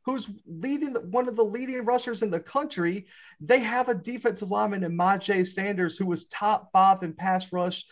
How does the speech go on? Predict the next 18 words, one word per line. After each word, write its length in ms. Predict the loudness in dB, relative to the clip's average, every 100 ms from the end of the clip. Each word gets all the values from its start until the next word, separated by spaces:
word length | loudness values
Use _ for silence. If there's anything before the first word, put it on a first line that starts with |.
| -20 -6
percentage 520 | -4 0 0 0 0
generated. 560 | 0 0 2 4 4 0 -6 -20 -2
Their 220 | 4 4
cornerbacks 760 | 2 -2 0 0 4 4 4
with 140 | -2 -6
Kobe 360 | -2 -2 -2
Bryant, 600 | -6 -2 0 0 0 -6 -10 -10
Ahmad 440 | -4 0 2 2 2
Gardner, 500 | 2 2 2 -2 -2
and 160 | -2 -2
the 80 | -4
two 240 | -4 -6
safeties 500 | -2 -2 -2 -2 -4 0
are 140 | 0
four 320 | 0 0 2
of 60 | 2
the 100 | -2
best 440 | -2 0 0 -4